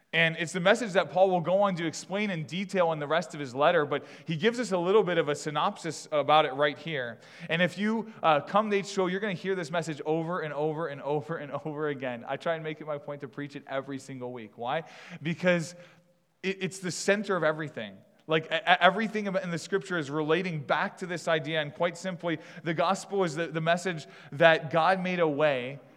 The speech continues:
for things to be set right, for people to be brought back into right relationship with him. And this was done through the death and resurrection of Jesus.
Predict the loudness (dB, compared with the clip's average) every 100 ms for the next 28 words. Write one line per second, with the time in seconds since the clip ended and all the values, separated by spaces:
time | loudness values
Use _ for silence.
0 | _ _ _ _ -6 -4 -4 -4 -6 -8
1 | 0 2 2 0 -2 -6 -16 -14 -6 -2
2 | -2 2 2 2 -2 2 2 2 -2 -2
3 | -4 -8 -8 -6 -6 -2 -2 -4 -6 -6
4 | -8 -12 -10 -10 -10 -14 -12 -16 -16 -20
5 | _ _ _ _ _ _ _ -8 -4 -2
6 | -2 -4 -2 -4 -6 -8 -4 -4 -4 -6
7 | -8 -6 -8 -8 -10 -14 -14 -14 -14 -18
8 | -20